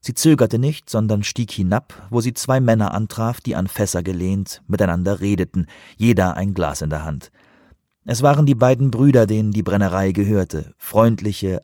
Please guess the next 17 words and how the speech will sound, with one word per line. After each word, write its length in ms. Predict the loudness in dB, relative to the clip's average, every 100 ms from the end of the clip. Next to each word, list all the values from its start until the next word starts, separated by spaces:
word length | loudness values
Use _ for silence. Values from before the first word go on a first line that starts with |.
| -4
alte 320 | -2 -2 -6
Kerle 420 | -6 -4 -2 -2
mit 260 | -4 -4 -2
wettergegerbten 800 | 0 0 -4 -4 -4 -6 -8 -2
Gesichtern. 580 | -2 -2 -4 -6 -6 -8 _ _ _ _ _ _ _
Kåre 380 | 0 4 4 2
war 100 | 2
nirgends 360 | 0 0 -4 -4
zu 100 | -6
sehen. 400 | -6 -12 -14 -20 _ _ _ _ _ _
„Tut 220 | -8 -4
mir 140 | 0 2
leid“, 420 | 2 0 -6 _ -10
sagte 440 | -6 -6 -4 -6
einer 200 | -4 -4
der 140 | -4
beiden. 480 | -6 -8 -8 -14 -16